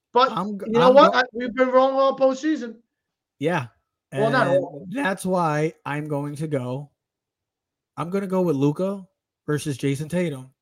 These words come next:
Speaker 2: in the N B A Finals.
Speaker 1: Yeah.
Speaker 2: I know it's crazy. Are you ki-, you, did you just say yuck? Like, really?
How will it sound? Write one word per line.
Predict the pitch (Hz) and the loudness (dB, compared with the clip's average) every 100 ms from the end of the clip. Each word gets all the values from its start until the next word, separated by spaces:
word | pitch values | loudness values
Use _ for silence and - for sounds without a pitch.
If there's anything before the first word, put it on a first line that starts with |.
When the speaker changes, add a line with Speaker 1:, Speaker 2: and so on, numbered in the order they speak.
| _ | _
Speaker 2:
in | 135 | -8
the | 135 135 | -4 -2
N | 135 | 0
B | 147 | -2
A | |
Finals. | 143 160 123 120 - _ _ _ _ _ _ _ _ _ _ _ _ _ _ _ | -2 -6 -8 -14 -20 _ _ _ _ _ _ _ _ _ _ _ _ _ _ _
Speaker 1:
Yeah. | 110 107 | -20 -8
Speaker 2:
I | 143 | -6
know | 147 | -4
it's | 147 | -6
crazy. | - 196 214 147 135 - _ _ _ _ - | -4 -2 -2 -2 -6 -8 _ _ _ _ 0
Are | 190 | 4
you | 269 | 6
ki-, | - 214 - | 4 4 2
you, | 196 - _ - | -2 -2 _ 2
did | 339 | 6
you | 453 494 | 8 8
just | 370 | 6
say | 320 | 2
yuck? | 190 202 381 - - _ _ - | 6 8 8 6 -12 _ _ 4
Like, | 233 208 | 4 4
really? | 151 269 453 466 | 4 6 10 8